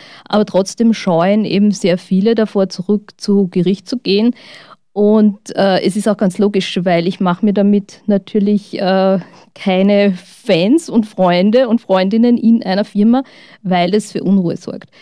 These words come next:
Also das heißt, äh, sehr oft sind's dann nur die ganz eklatant-, Entschuldigung, eklatanten Fälle,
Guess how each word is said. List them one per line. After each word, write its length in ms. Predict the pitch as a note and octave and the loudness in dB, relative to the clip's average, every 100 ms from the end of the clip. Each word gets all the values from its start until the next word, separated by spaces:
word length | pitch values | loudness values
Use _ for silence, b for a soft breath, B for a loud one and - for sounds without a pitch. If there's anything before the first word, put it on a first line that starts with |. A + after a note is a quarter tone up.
| B B B | B B B
Also 200 | - G3 | -2 -2
das 220 | G3 G#3 | 0 0
heißt, 420 | G3+ D3+ G#3 - - | 0 0 0 -4 -6
äh, 380 | - F#3 F3+ | -2 0 0
sehr 240 | G3 G3 - | 0 -2 -2
oft 180 | G3 - | -2 -2
sind's 180 | G#3+ | -2
dann 180 | - G#3 | 0 2
nur 100 | G#3+ | 2
die 120 | F#3+ | 0
ganz 300 | - C#3 A3 | -4 -4 -4
eklatant-, 600 | - G#3 B3 A#3+ G3 G#3+ _ _ _ | -6 -6 -6 -2 -2 -2 _ _ _
Entschuldigung, 380 | - G#3 A3+ B3 | -4 -2 -2 -2
eklatanten 720 | F#3+ - F3+ - - G#3+ B3+ | -4 -4 -4 -4 -4 -2 -2
Fälle, 480 | - G#3+ A3 B3+ | 0 -2 0 -2